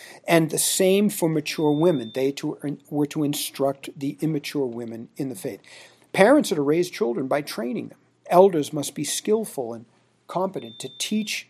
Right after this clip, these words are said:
the Word of God to others and help them grow in godliness. Part of maturity recognizes that it is never a good idea to remain stagnant in a particular level of growth.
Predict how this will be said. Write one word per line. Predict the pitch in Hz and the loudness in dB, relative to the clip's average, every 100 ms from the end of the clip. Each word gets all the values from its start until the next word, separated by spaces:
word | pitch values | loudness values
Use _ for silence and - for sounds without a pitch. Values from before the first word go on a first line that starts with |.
| _ | _
the | 127 | -4
Word | 127 165 | 0 0
of | 170 | 0
God | 131 123 | 0 -2
to | 120 131 | -4 -6
others | 127 123 139 | -6 -6 -10
and | 127 | -10
help | - 156 151 | -4 -4 -2
them | 151 139 | -6 -4
grow | 127 120 120 | -6 -6 -8
in | 117 - _ _ _ | -12 -16 _ _ _
godliness. | - 117 120 85 - - - - - - - _ _ _ - _ | -6 -4 -4 -10 -18 -16 -14 -14 -16 -20 -20 _ _ _ -20 _
Part | - 247 | 6 8
of | 226 | 8
maturity | 175 151 - 202 143 113 113 - | 2 -2 2 4 4 2 -8 -2
recognizes | 151 147 151 127 110 113 - - - _ _ _ _ _ _ - | -2 -2 -8 -8 -10 -12 -14 -14 -16 _ _ _ _ _ _ 0
that | 139 | 2
it | 131 | 2
is | 131 143 | -2 -2
never | 147 160 190 214 | 2 2 4 2
a | |
good | 170 175 | 4 2
idea | 160 151 139 123 | 2 2 0 -2
to | |
remain | 123 123 127 120 | -4 -8 -8 -10
stagnant | - - - 127 127 127 120 107 - - _ _ _ _ _ _ _ _ _ _ | -12 -12 -10 -8 -8 -10 -14 -16 -18 -20 _ _ _ _ _ _ _ _ _ _
in | - | -8
a | 135 | -8
particular | - - 151 156 127 | -8 -4 -4 -4 -6
level | 117 120 127 120 | -6 -8 -8 -10
of | 110 | -12
growth. | 113 110 117 - - | -14 -16 -18 -20 -20